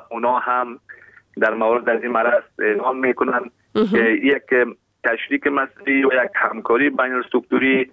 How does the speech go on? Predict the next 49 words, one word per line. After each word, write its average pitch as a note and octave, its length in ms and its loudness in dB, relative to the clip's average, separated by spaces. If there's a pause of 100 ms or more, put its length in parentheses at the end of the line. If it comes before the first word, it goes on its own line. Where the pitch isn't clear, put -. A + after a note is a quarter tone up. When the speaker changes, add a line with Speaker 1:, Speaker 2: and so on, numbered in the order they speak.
(140)
Speaker 2:
بله. G3+ 440 0
Speaker 1:
و A#2 420 0 (720)
خصوصاً B2 560 0
مردم A#2 520 0
ما B2 360 2
و A#2+ 340 2 (500)
شهروندان A#2 580 0
در A2 160 0
کل C3 360 2
در A2+ 160 -2 (280)
سی A2+ 80 0
و A2 40 0
چهار B2 200 0
ولایت A#2+ 260 2
کشور A#2 260 -2
در A#2+ 100 -6
این A#2 200 -2
قسمت A#2 220 -2
می‌شه A#2 280 -2
با G#2+ 140 0
ما A2 160 0
همکار G#2 360 -2
باشن. F#2+ 560 -2
Speaker 2:
بله، G#3 400 4
د G3+ 60 2
عامه B3 340 2
روغتیا C4+ 440 2
وزارت B3 440 2
چمتوالی C4 960 2
په D#4 40 2
دې B3+ 200 4
برخه A#3 260 0
کې A#3+ 280 2
که A#3 100 4
چیرې A#3+ 340 2
راته A3+ 240 2
ووایاست A3 400 2
چې A#3+ 120 4
څونه A#3 600 2
چمتوالی A#3 720 2
نیول G#3 260 4
سوی G3+ 360 2
دی G3 200 4
د G3 240 2
عامه G#3 220 4
روغتیا G3+ 380 2
وزارت G3+ 400 2
د G3 80 2
طرفه؟ - 400 -2